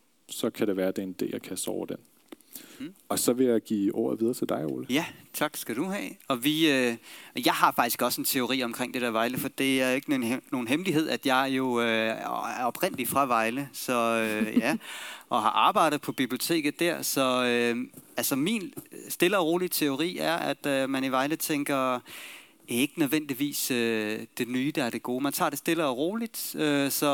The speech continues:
Speaker 2: øh, altså, de venter lige til Lyngby har, har, har læst dem og, og finder ud af, om det er noget, de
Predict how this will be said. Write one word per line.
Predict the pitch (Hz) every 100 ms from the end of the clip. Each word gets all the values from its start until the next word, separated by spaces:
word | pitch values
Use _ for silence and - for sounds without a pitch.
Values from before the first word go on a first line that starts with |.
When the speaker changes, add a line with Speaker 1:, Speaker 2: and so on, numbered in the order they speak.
| 135 135
Speaker 2:
øh, | 127 123 123 131
altså, | 131 - 131 - - _ - - _ _ -
de | 165
venter | 175 196
lige | 170 190
til | -
Lyngby | 151 160 185 170 147
har, | 135 127 120
har, | 120 131
har | - 127
læst | 151 175 -
dem | 139
og, | 127 127
og | 135
finder | - 139
ud | 147
af, | 151 135
om | 127
det | 123 131
er | 120 113
noget, | 113 117 120
de | 123